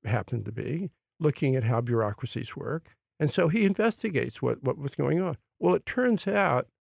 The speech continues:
that what the clerk meant and was thinking, there was nothing the clerk could do. Th-, the person in the next office had the power to waive the timing requirement. But the clerk didn't even think of that because all she's thinking about is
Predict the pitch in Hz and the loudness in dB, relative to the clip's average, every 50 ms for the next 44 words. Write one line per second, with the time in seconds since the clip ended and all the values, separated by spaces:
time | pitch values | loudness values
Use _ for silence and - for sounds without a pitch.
0 | _ _ _ - - - 160 170 160 - - 139 - - - - 214 202 185 165 | _ _ _ -10 -4 0 2 2 2 2 -2 -6 -6 -4 0 2 4 4 4 4
1 | - - 165 147 131 151 185 208 214 160 - - - - 131 123 131 - 170 185 | 2 -2 -2 0 2 4 6 6 4 4 2 -2 -2 -2 0 0 0 2 2 2
2 | 180 156 131 110 - _ _ _ - 254 240 175 - 175 147 - - 156 143 139 | 2 2 -2 -4 -4 _ _ _ 0 2 2 4 4 4 4 4 4 2 2 2
3 | 151 - - - 269 240 - - - - - - - - 127 - _ _ _ _ | 0 0 0 0 0 0 -2 -4 -8 -8 -6 -6 -8 -8 -8 -12 _ _ _ _
4 | _ _ _ _ _ _ _ - 139 - - _ 139 139 156 156 147 - - _ | _ _ _ _ _ _ _ -12 -12 -12 -10 _ 0 2 4 4 2 2 -2 _
5 | - 143 - - 247 233 - - 208 190 165 160 156 156 170 175 - - - 180 | -12 -6 2 4 4 4 6 6 6 6 6 6 8 6 6 6 4 4 4 4
6 | 196 240 233 - 151 139 123 - - _ _ - 165 151 156 156 - 160 156 165 | 4 4 4 2 -2 -4 -4 -6 -10 _ _ 2 2 4 4 2 2 4 6 6
7 | 180 175 165 170 151 127 120 151 180 196 190 165 139 139 165 - - _ _ _ | 8 8 6 4 4 4 4 6 8 8 8 8 6 4 2 -2 -8 _ _ _
8 | _ _ _ _ _ _ - - - - 220 226 254 254 214 170 139 120 123 123 | _ _ _ _ _ _ -4 -2 0 2 2 4 6 6 6 6 6 4 4 2
9 | - - 135 - - - - 117 - - _ _ _ _ _ _ _ _ _ _ | 2 2 2 2 2 0 -2 -4 -8 -10 _ _ _ _ _ _ _ _ _ _
10 | _ _ _ _ _ _ _ _ - 165 170 170 - _ _ _ - 156 - - | _ _ _ _ _ _ _ _ 6 6 6 6 4 _ _ _ 0 2 2 6
11 | - 240 240 240 - - _ _ _ _ _ _ 220 262 233 226 226 202 208 196 | 8 10 10 10 8 4 _ _ _ _ _ _ 4 6 6 8 8 6 6 4
12 | - - 277 302 - - 240 165 - 147 113 110 - - - - _ - 151 185 | 4 4 4 4 4 4 2 4 4 2 2 2 0 -2 -6 -14 _ 0 0 4
13 | - 208 190 170 180 202 226 - - 233 208 - - - 233 240 247 - - 240 | 6 6 6 8 8 8 6 6 6 4 4 2 4 4 6 6 6 6 4 4
14 | 202 165 151 135 147 139 139 143 143 - - 156 151 - | 6 6 6 6 6 6 6 6 4 4 2 2 2 2